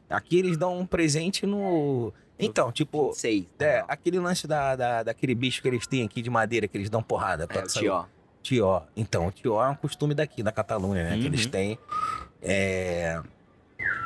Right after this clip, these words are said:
Speaker 1: né, que eles dão uma, põe os, os presentes embaixo do bicho, assim,
Speaker 2: De um
Speaker 1: do
Speaker 2: tronco.
Speaker 1: lado, de um tronco, que f-, faz o papel de um bicho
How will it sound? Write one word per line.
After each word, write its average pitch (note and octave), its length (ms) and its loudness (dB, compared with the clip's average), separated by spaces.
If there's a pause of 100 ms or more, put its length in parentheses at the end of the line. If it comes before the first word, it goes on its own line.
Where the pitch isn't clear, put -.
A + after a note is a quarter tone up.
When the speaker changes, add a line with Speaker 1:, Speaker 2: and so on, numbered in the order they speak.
(220)
Speaker 1:
né, F#2+ 120 0
que - 100 -4
eles F#2 180 -2
dão G2 240 0
uma, F#2 200 0 (760)
põe G#2+ 200 2
os, - 200 -2
os - 160 -4
presentes G#2 600 0
embaixo G2+ 360 0
do G2 100 -6
bicho, G2+ 300 0
assim, B2 160 -4
Speaker 2:
De A#2+ 60 0
um - 20 -4
Speaker 1:
do G#2 60 -4
Speaker 2:
tronco. F#2+ 160 0
Speaker 1:
lado, B2 360 -2
de G#2+ 80 -4
um G2+ 100 -2
tronco, A#2 460 2
que - 100 -6
f-, - 260 -8
faz G2 200 2
o A2 40 -10
papel F#2+ 360 2
de G2 80 2
um G#2 80 0
bicho A2 440 2